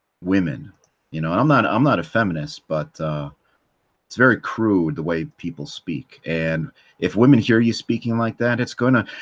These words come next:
that's gonna be contributing to why they avoid any man with any ze-, uh, semblance of masculinity, because they're going to assume that he's a jerk, that he has these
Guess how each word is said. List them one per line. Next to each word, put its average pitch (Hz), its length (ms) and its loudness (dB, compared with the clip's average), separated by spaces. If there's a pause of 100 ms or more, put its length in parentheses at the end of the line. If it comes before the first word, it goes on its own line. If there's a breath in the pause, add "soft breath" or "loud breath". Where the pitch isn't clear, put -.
(140 loud breath)
that's 139 140 -2
gonna 147 220 4
be 104 440 0
contributing 101 560 0
to 82 100 -10
why 90 240 2
they 90 180 0
avoid 82 640 0 (640)
any 101 220 4
man 92 400 2
with 85 160 -4
any 87 160 0
ze-, 69 320 -4
uh, 78 220 -2
semblance 90 520 -2
of 71 80 -8
masculinity, 80 800 -2
because 90 420 -2 (220 loud breath)
they're 104 120 4
going 101 260 4
to 82 60 2
assume 92 380 0
that 87 140 0
he's 82 200 -2
a 73 60 -2
jerk, 82 480 -2
that 73 160 -8
he 87 200 -4
has 82 260 0
these 76 280 -4